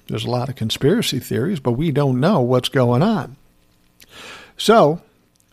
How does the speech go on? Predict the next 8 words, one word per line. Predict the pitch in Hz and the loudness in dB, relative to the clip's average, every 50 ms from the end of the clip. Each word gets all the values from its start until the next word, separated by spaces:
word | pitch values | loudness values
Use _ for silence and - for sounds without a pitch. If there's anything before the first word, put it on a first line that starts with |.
| _ - | _ -4
Joe | 139 156 180 180 | 2 4 6 6
Biden | 160 143 170 175 180 170 151 143 147 160 170 - _ _ _ - | 6 6 6 6 6 6 6 4 4 2 2 0 _ _ _ -4
has | 131 131 131 123 | 0 2 4 6
ordered, | 147 160 175 156 135 120 127 139 - - _ _ _ - - - _ _ _ _ _ _ _ - | 6 6 6 6 4 4 0 -2 -6 -12 _ _ _ -20 -20 -20 _ _ _ _ _ _ _ -6
um, | 139 127 117 117 117 113 117 117 120 - _ _ _ _ _ _ _ _ _ _ _ _ - | -4 -2 -2 -2 -2 -4 -4 -6 -8 -12 _ _ _ _ _ _ _ _ _ _ _ _ 0
declassification | 160 165 160 - - 156 151 147 - - 139 123 - - 151 143 135 131 - 135 131 | 0 0 2 2 4 4 4 4 4 2 0 0 2 2 4 4 4 4 2 2 2
of | 123 127 | 2 2
documents | 131 151 147 147 139 - 139 131 127 123 127 135 - - | 2 4 4 4 2 2 2 2 4 2 2 0 -2 -8